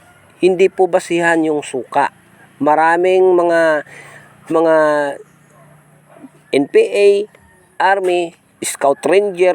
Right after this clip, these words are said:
o ano pang mga sumasabak sa gera. Maraming namamatay dahil sa mali pong paniniwala at mali pong pagproseso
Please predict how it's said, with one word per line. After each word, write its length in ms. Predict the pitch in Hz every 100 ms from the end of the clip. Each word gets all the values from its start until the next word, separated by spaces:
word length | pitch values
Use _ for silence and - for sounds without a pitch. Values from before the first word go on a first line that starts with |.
| -
o 80 | 151
ano 160 | 165 165
pang 240 | - 180
mga 480 | 175 175 170 170 165 175 - - _ _ _ _ _
sumasabak 640 | - 185 185 190 170 165
sa 160 | - 160
gera. 400 | 139 131 131 147 - - _ _ _ _ _
Maraming 480 | - 160 180 190 196
namamatay 800 | 190 185 190 196 - 170 165 160 _ - - - _ 147
dahil 320 | 185 196 190
sa 160 | -
mali 320 | 196 190 185 190
pong 320 | - 185 180 _ _ _ _ -
paniniwala 1040 | 202 214 214 202 196 185 170 156 147 160 - _ _ -
at 80 | 156 165
mali 240 | 175 180
pong 240 | 190 175
pagproseso 800 | 175 170 - 170 170 170 160 170